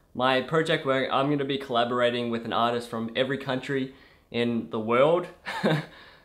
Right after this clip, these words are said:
That's, yeah, it's crazy. One artist from each country.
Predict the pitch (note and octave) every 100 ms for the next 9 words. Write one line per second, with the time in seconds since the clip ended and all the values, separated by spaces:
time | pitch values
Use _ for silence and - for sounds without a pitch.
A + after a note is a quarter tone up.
0 | _ B2+ B2+ - B2 A#2+ A#2 - C3 C3
1 | D3 D3+ B2 C3+ D3+ A#2+ B2+ C3 B2+ A#2+
2 | - B2+ - A2+ A#2+ C#3 C#3 C#3